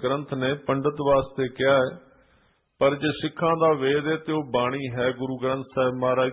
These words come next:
ਤੇ ਦਸਮ ਪਾਤਸ਼ਾਹ ਦੀ ਬਾਣੀ ਹੈ। ਤੇ ਜਿਹੜੀ ਬਾਣੀ ਪੜ੍ਹ ਕੇ ਪੈਸੇ ਕਮਾਉਂਦਾ ਹੈ, ਉਹਦੇ ਉੱਤੇ ਤਰਕ ਕਰਨ ਲੱਗ ਪੈਂਦਾ ਵੀ ਨਹੀਂ ਜੀ, ਇਹ ਤੇ ਕਹਾਣੀਆਂ ਲਿਖੀਆਂ ਨੇ, ਇਹ ਤੇ ਆਹ ਸ਼ਬਦ ਤੇ ਮੈਨੂੰ, ਇਹ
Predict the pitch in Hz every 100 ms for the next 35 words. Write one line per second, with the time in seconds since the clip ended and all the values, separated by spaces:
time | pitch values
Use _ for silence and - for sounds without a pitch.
0 | - 139 127 127 151 147 143 135 - 135
1 | 123 123 113 113 117 113 113 131 143 95
2 | - _ _ _ _ _ _ _ _ _
3 | - 151 147 127 156 180 175 143 143 160
4 | 151 165 160 160 160 147 160 165 180 170
5 | 160 151 147 156 160 - - _ _ _
6 | _ _ 143 160 170 160 - 160 156 147
7 | 143 147 143 143 139 131 120 127 131 131
8 | 135 131 135 139 143 135 143 143 143 135
9 | 135 113 113 117 123 135 135 131 131 127
10 | 127 131 131 131 131 123 - 131 131 127
11 | - 123 131 127 127 123 120 123 123 113
12 | - _ _ _ _ _ _ - 151